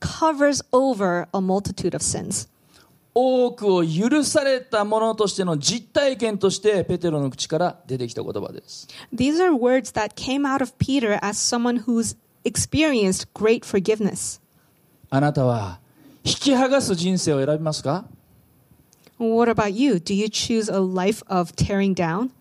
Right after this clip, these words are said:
Speaker 2: それとも愛で覆う人生を選びますか？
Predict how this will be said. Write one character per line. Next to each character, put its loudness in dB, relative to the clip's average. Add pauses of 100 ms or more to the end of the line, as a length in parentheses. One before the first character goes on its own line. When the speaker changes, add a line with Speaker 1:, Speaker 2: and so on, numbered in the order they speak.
(120)
Speaker 2:
そ -6
れ -2
と -4
も -6 (180)
愛 -2
で -6
覆 -2
う 0
人 -4
生 -2
を -2
選 -4
び -6
ま -10
す -10
か？ -2